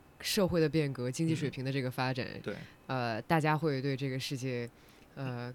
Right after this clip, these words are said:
Speaker 1: 更加，
Speaker 2: <clears throat>
Speaker 1: 更加存有好奇心，或者是更加认知，
Speaker 2: 对。
Speaker 1: 故事一点都不少。这个
Speaker 2: 是。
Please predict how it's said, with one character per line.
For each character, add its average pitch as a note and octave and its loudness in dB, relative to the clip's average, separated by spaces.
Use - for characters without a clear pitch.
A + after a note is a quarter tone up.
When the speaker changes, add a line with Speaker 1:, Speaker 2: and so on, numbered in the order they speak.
Speaker 1:
更 F3 4
加， D#3+ 4
Speaker 2:
<clears throat> - -20
Speaker 1:
更 G3 2
加 E3+ 4
存 - -6
有 D#3+ 2
好 E3 -4
奇 C#3+ -8
心， D3+ -2
或 D#3 -2
者 C#3 -4
是 C3 -6
更 D3+ 0
加 D3 0
认 D3 0
知， C#3+ 0
Speaker 2:
对。 D3+ -6
Speaker 1:
故 F#3 -2
事 D#3 0
一 F3 0
点 D3 2
都 C#3 -2
不 D3 -4
少。 C#3+ -6
这 F3+ -2
个 D#3+ 2
Speaker 2:
是。 - -8